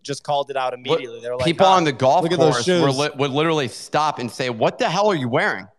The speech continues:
Speaker 2: What is going on? Why would you do that? Why would you disrespect money in that way?"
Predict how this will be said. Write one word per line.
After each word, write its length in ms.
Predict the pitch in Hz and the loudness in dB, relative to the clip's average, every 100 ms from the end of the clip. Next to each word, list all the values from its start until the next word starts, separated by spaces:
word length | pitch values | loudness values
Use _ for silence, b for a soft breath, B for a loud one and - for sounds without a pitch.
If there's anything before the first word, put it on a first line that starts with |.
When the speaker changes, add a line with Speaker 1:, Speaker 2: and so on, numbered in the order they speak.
| _ _ _ _ _ | _ _ _ _ _
Speaker 2:
What 180 | 131 185 | -2 0
is 100 | 170 | 0
going 260 | 202 180 | 2 2
on? 140 | 180 147 | 0 2
Why 160 | 147 | 2
would 160 | 180 180 | 2 -2
you 80 | 151 | -4
do 220 | 117 175 | 0 0
that? 500 | 156 101 - _ _ | 0 -4 -8 _ _
Why 180 | 120 151 | 0 0
would 160 | 190 175 | 0 -4
you 80 | 135 | -6
disrespect 720 | 143 165 160 131 - 143 - | -6 -6 -8 -8 -6 -6 -2
money 260 | 135 160 123 | -2 0 -2
in 100 | 117 | -4
that 160 | 113 | -4
way?" 200 | 110 117 | -2 -4